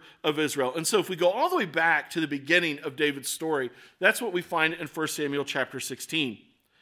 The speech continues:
The prophet Samuel is told after Saul, King Saul, who is now no longer going to be king of Israel, he's told, Samuel's told by God, "Go to Jesse's family, and there you are going to anoint one of his sons to be king."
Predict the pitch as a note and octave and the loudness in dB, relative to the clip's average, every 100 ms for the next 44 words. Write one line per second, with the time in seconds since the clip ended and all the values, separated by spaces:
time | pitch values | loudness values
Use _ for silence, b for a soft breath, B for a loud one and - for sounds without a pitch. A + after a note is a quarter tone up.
0 | b b - F3+ - A#3+ D4+ E4 - G3+ | b b -2 -2 4 4 4 2 2 4
1 | F3+ D3+ D3 - - B3 A#3+ E3 D#3 E3+ | 4 4 2 -2 -4 0 4 4 2 0
2 | D#3+ F#3 - F#3 C#3+ - - F#3+ F3 G3 | 2 0 0 -6 -6 -6 -2 0 0 -2
3 | - G3 A3 - D3+ C3 D3 b b - | -6 -8 -4 -2 -2 -2 -6 b b 0
4 | F#3 D#3+ E3+ D#3+ D3+ E3 F#3+ G3+ F3+ F3+ | 2 2 2 0 2 4 4 2 0 -2
5 | D#3 D#3+ D#3+ D3 D3 - F3 E3 D#3 C3+ | -2 -2 -2 -2 -4 -4 -4 -2 0 -2
6 | C#3 A#2+ F#2 A#2 _ b b b b b | -4 -6 -10 -14 _ b b b b b
7 | b b - G#3+ - - B3+ C#4+ A3 - | b b -2 0 2 2 4 4 2 2
8 | A3 C4+ A#3 A#3 A3+ A3 E3+ D#3 C#3+ G3 | 2 2 -2 0 2 2 4 4 4 2
9 | C4 G3 F#3+ - F3+ - D3 C#3+ D3 D3 | 2 2 2 0 -6 -4 -2 -2 -4 -4
10 | C#3+ C#3 E3 G#3+ A#3+ A#3+ A#3 F3+ F3 F#3+ | -6 -6 -2 2 6 6 6 2 -2 0
11 | D#3+ E3 D#3+ D#3 C#3+ E3+ G#3 G3 F3+ F3 | 0 0 2 2 2 0 0 -2 -2 -2
12 | E3+ E3 C#3+ C#3+ C#3 - C3+ C3 F3 D#3 | -2 -2 -2 -2 -6 -8 -10 -8 -6 -6
13 | G2+ | -6